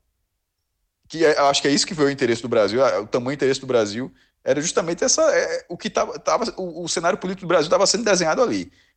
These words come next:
E com esse cenário, eu acho que, pra quem não gosta de Bolsonaro, eu acho que melhorou um pouco.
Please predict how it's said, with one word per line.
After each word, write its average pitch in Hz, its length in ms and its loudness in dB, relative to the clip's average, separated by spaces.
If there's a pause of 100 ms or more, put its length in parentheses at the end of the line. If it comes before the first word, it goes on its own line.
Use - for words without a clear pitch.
(360)
E 175 300 -2
com - 180 -2
esse 165 140 4
cenário, 139 520 2
eu 131 120 0
acho 135 180 2
que, 147 220 -12 (100)
pra 135 140 2
quem 180 180 -4
não 202 140 -2
gosta 143 240 2
de - 20 -14
Bolsonaro, 131 500 0
eu 127 60 4
acho 127 160 0
que - 60 -10
melhorou 131 300 -2
um 147 40 -12
pouco. - 300 -20